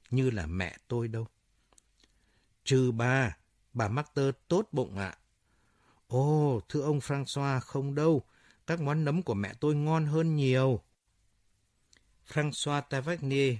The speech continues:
mỉm cười trước biểu hiện ngây thơ ấy của tấm lòng hiếu thảo và thưởng thức món nấm được nấu vừa với tài khéo tay, lại vừa với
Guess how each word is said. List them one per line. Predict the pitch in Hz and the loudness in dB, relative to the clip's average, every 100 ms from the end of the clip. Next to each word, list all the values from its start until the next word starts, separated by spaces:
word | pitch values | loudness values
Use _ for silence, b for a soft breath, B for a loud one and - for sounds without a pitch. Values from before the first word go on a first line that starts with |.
| - | -4
mỉm | 104 98 90 | -2 -2 -2
cười | - 117 107 92 | -4 0 0 0
trước | - 156 | -4 -6
biểu | 101 82 | -6 -6
hiện | 107 104 | -8 -6
ngây | 120 151 143 | -2 -2 -2
thơ | - 143 | -4 -4
ấy | - 131 156 190 _ _ - | -2 -2 -2 -6 _ _ -6
của | 104 | -6
tấm | - 123 170 | -4 -4 -2
lòng | 123 98 69 | -2 -4 -2
hiếu | 123 165 - | -2 -2 -4
thảo | 87 78 - _ b b b b b b | -8 -8 -14 _ b b b b b b
và | 117 123 | -4 -2
thưởng | - 85 | -4 -4
thức | - 196 | -2 -2
món | 95 110 160 165 | -4 -2 0 0
nấm | 131 156 202 b b - | 0 -2 -4 b b -2
được | 131 117 | -2 0
nấu | 120 151 214 | 0 2 0
vừa | 139 117 127 113 | -2 2 2 2
với | 101 180 | 0 -6
tài | - 104 92 | -4 -6 -6
khéo | - 131 180 - | -8 -6 -6 -6
tay, | 160 160 160 b b b | -4 -2 -4 b b b
lại | 113 110 | -6 -6
vừa | 101 117 113 95 | -4 -2 -2 -2
với | 87 151 | -4 -6